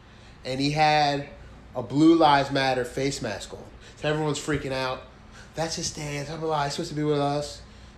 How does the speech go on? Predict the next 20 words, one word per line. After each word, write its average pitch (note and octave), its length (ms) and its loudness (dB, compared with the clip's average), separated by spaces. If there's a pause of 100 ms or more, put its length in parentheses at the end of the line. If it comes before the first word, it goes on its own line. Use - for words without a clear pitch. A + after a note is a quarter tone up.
(440)
He D3+ 120 -6
comes D#3 220 2
out C#3 140 4
with B2 100 -6
a - 40 -4
statement. A#2+ 500 -4 (260)
"I, A#3 280 -8 (160)
I G3+ 100 -10
thought G#3 220 -14
the - 60 -16
flag D3+ 300 -4
looked E3+ 140 -8
cool. B2 140 -6
I B2 100 -6
had C#3 200 -6
no E3 260 4
idea C#3+ 280 0
what A#2+ 100 0
it G2+ 100 -6
means." F#2+ 320 -14